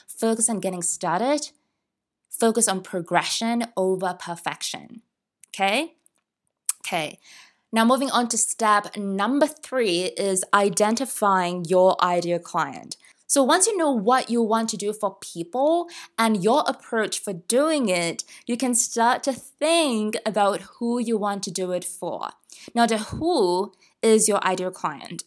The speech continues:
and your ideal client can be a group of people or a very specific group of people if you really want to. So for example, let's say you want to start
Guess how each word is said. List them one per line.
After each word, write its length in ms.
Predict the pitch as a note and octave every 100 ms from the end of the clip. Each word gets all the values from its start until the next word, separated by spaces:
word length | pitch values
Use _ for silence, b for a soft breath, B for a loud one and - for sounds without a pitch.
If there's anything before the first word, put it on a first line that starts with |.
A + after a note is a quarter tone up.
| _
and 140 | A#3
your 260 | A3+ C4+ A#3+
ideal 340 | A#3 G#3+ G#3
client 600 | G3+ - G3 F#3 F#3 F3+
can 340 | - - F#3 F3+
be 180 | F3+ F3+
a 100 | F3
group 380 | - F3 E3+ -
of 240 | E3 -
people 640 | - C4+ B3 C4 B3+ C4 C4 B B _
or 180 | G#3 G3+
a 60 | F#3+
very 240 | F3 G3+
specific 520 | G3 - F3+ F#3 F#3
group 180 | E3+ F3
of 160 | F3 -
people 260 | - F3+ F3+
if 160 | E3+ F3
you 60 |
really 340 | E3 E3+ E3+ D#3+
want 320 | D3+ D3 -
to. 240 | - -
So 200 | - G#3
for 140 | F3+ G3+
example, 520 | F#3+ G3 G3+ E3+ C3+
let's 220 | G#3 -
say 320 | A3 G#3+ G#3
you 180 | G3+ F#3
want 240 | F3 F3+ F3+
to 80 |
start 460 | E3+ - F3 D#3+ D#3